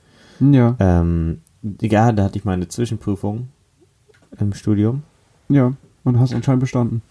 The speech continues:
Speaker 2: Ja, bin ich durchgekommen. War ich auch sehr, sehr erleichtert drüber. Und im April habe ich auch angefangen zu arbeiten, richtig, Vollzeit. Und das, das war so das erste einschneidende Erlebnis dieses Jahr, was ich hatte tatsächlich.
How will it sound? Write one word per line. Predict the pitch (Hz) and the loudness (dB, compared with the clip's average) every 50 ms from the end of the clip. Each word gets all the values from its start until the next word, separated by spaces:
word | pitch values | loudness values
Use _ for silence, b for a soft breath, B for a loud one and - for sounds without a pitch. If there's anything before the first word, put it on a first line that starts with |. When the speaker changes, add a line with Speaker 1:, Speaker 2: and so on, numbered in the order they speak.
| _ _ | _ _
Speaker 2:
Ja, | - 90 82 82 98 110 110 107 - | -2 0 0 0 -2 -4 -6 -6 -4
bin | - 95 | -2 -2
ich | 92 | 0
durchgekommen. | - 98 98 98 - 113 - - 127 131 143 139 113 107 | 0 0 -2 0 -2 -4 -4 -4 -4 -4 -4 -6 -4 0
War | 104 107 | 0 0
ich | 107 104 | 2 0
auch | 98 | 0
sehr, | 98 107 113 117 113 110 110 | -2 0 0 0 2 0 0
sehr | 104 104 113 113 | 0 -2 -2 -2
erleichtert | 110 110 117 131 - - 101 - | 0 -2 -2 -2 -4 -6 -6 -4
drüber. | 95 95 101 117 139 156 - b b b b b b b b b b b | -4 -2 -2 -2 -2 -4 -6 b b b b b b b b b b b
Und | b 107 107 101 101 - - - | b 0 0 0 0 -4 -2 -2
im | 107 104 107 104 104 104 101 - | -2 0 0 0 0 -2 -2 -2
April | - 95 - - - 120 123 | -4 -6 -4 -2 0 0 2
habe | 127 120 117 | 2 0 -2
ich | 110 113 | -2 -2
auch | 101 101 | -2 -2
angefangen | 110 117 113 113 117 110 | -2 -2 -2 -4 -4 -4
zu | 107 - 107 | -4 -4 -4
arbeiten, | 95 113 120 110 92 87 85 - 90 | -4 -2 0 0 0 0 0 -2 -4
richtig, | 85 85 - - 92 87 85 - | -6 -6 -4 -4 -4 -4 -4 -6
Vollzeit. | - - 90 87 90 - - 90 85 90 - - - _ _ b b b b b b b b b b b b b | -8 -6 -4 -4 -4 -4 -4 -2 -2 -2 -4 -6 -12 _ _ b b b b b b b b b b b b b
Und | 110 101 | -4 -2
das, | 110 120 - - - - | -2 -2 -4 -6 -10 -6
das | - 120 123 - - | -4 -4 -2 0 0
war | 131 123 | 0 0
so | 117 113 | 0 -2
das | 113 113 - | -4 -4 -4
erste | 98 117 - - - | -4 -6 -6 -4 -4
einschneidende | 82 90 95 101 - - 107 98 101 104 101 95 90 | -4 -2 -4 -4 -4 -2 0 0 2 2 2 0 0
Erlebnis | - - 90 95 98 - - 87 85 - | 0 0 0 0 0 0 0 0 0 0
dieses | - 87 87 87 87 - | 2 2 2 2 2 0
Jahr, | - 95 92 95 | 0 0 0 0
was | 98 98 | -2 -4
ich | 92 90 | -4 -4
hatte | 95 90 - 117 | -4 -2 -2 -4
tatsächlich. | - 113 95 101 104 104 - 139 143 - | -2 -4 -4 -4 -4 -6 -6 -8 -8 -10